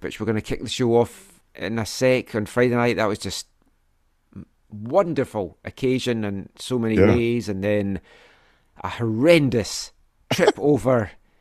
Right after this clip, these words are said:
Speaker 1: to Victoria, where w-, we'll come to everything that went wrong, both on and off the pitch, during that trip. It made me appreciate that I don't have to do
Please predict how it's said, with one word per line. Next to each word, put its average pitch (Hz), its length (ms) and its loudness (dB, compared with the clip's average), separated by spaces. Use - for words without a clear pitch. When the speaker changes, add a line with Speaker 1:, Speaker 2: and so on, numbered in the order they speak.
Speaker 1:
to 143 100 0
Victoria, 123 920 2
where 120 580 4
w-, 113 200 -4
we'll 160 220 4
come 190 300 0
to - 220 0
everything 147 380 0
that 127 160 2
went 123 320 2
wrong, 117 320 4
both 185 340 2
on 151 280 4
and 135 260 2
off 139 220 2
the 113 100 -4
pitch, - 500 -2
during 120 560 2
that 113 380 -2
trip. - 340 -4
It - 300 -16
made 156 380 -2
me 190 260 2
appreciate 131 720 -2
that 104 140 -2
I 101 60 -2
don't 107 160 -2
have 101 180 -6
to 101 80 -10
do 101 400 -4